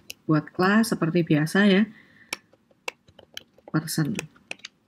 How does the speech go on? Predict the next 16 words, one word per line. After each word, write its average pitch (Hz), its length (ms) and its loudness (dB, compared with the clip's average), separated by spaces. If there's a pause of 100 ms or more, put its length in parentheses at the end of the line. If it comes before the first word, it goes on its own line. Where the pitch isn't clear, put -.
(1900)
Nah, 180 160 2
penamaan 190 720 4
kelas 226 320 2
di 180 160 4
Dart 180 240 2
sendiri 190 720 4
itu 208 240 0
tidak 190 400 0
ada 175 240 2
yang 170 80 0
spesifik, 175 640 0
tapi 165 240 2
biasanya 170 480 2
kita 185 240 0
dimulai 165 400 4
dengan, 165 320 2